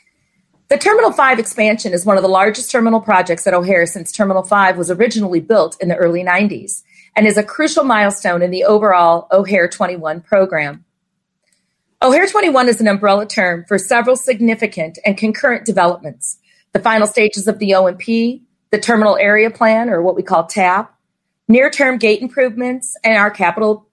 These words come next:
improvement projects as well. O'Hare twenty-one addresses four main needs:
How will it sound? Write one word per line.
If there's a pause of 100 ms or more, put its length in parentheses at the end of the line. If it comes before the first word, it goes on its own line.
improvement
projects
as
well. (1000)
O'Hare
twenty-one
addresses
four
main
needs: